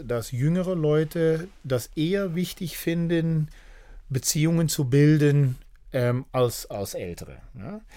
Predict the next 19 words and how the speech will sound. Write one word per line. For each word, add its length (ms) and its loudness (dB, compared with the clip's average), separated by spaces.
Ich 140 0
denke, 260 4
dass 160 4
es 100 -2
vor 220 2
allem 220 2
geht 160 -2
um 100 -2
zwei 240 -2
Themen. 400 -4
Das 140 -6
ist 80 -8
einerseits 400 0
Kontrolle 480 -2
und 160 -2
zweitens 420 -2
Fokus. 560 -8
Da 140 4
man 220 4